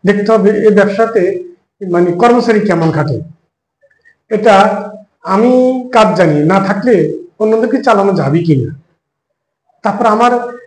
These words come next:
এটা করতে এত টাকা, এত লক্ষ, এত টাকা লাগছে, কিন্তু আমার কাছে আছে কত, বাকি পড়ে গেলে, কোনো কারণে ডিউ পড়ে গেলে, কোনো একটা সেকশনে আমি এটাকে coverage দিতে পারবো কিনা, এটাও আপনাকে জানা থাকতে হবে। কিন্তু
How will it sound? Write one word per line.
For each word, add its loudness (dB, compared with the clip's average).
এটা 2
করতে -2
এত -2
টাকা, 0
এত 0
লক্ষ, 0
এত 0
টাকা -2
লাগছে, -4
কিন্তু 2
আমার 2
কাছে 0
আছে -2
কত, 0
বাকি 0
পড়ে 4
গেলে, 0
কোনো 0
কারণে 2
ডিউ 0
পড়ে 6
গেলে, 2
কোনো 2
একটা -2
সেকশনে -2
আমি 2
এটাকে 2
coverage 4
দিতে 2
পারবো 0
কিনা, -6
এটাও -2
আপনাকে 2
জানা 0
থাকতে -4
হবে। -2
কিন্তু -2